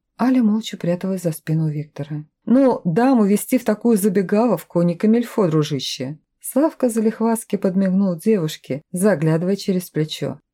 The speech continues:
«Прекрасная мадмуазель, хотите, я приглашу вас на настоящий романтический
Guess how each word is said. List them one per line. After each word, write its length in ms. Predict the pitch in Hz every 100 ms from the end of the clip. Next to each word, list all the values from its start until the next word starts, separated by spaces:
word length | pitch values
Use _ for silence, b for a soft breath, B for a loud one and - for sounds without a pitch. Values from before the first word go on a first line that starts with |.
| _
«Прекрасная 580 | - 190 277 339 285 285
мадмуазель, 680 | 262 233 247 240 190 160 -
хотите, 500 | - 202 - 320 -
я 140 | 196 220
приглашу 500 | 220 214 226 233 311
вас 180 | 240
на 80 | 233
настоящий 520 | 208 - 208 277 -
романтический 760 | 240 214 220 240 220 226 - 240